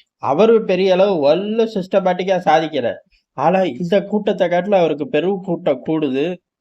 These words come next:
அப்ப இதை விட கூத்து கோமாளித்தனமா பேசுவாராட்டுக்கு. அதையும் உட்கார்ந்து ரசிப்பாங்களாட்டுக்கு. எதெல்லாம் செய்ய முடியாததை பேசுறாங்களோ,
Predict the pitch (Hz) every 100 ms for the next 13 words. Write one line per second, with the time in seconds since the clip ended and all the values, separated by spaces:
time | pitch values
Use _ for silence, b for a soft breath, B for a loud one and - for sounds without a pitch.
0 | _ _ _ - 143 151 139 165 202 190
1 | 214 220 220 185 180 175 170 175 160 156
2 | 160 170 160 151 156 143 135 127 120 110
3 | 135 156 175 151 156 147 135 131 139 143
4 | 127 123 123 123 131 - 117 107 - 135
5 | 165 185 202 202 214 202 175 185 175 165
6 | 156 147 143 143 151 147 156 127 123 120